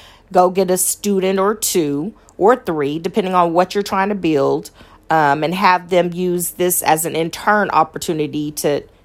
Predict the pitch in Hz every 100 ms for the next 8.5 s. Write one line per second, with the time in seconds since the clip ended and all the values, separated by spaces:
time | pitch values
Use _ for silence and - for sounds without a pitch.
0 | - 202 151 - 170 160 147 147 143 170
1 | 165 165 165 160 - 196 196 170 151 143
2 | - - - - - 151 143 147 - _
3 | _ - 170 175 190 233 175 156 139 -
4 | 175 151 147 - 165 147 143 131 131 -
5 | 160 147 147 143 123 - 156 170 - 143
6 | 139 165 147 143 147 170 170 - 156 151
7 | 196 - 156 160 156 147 160 135 123 -
8 | 180 220 156 76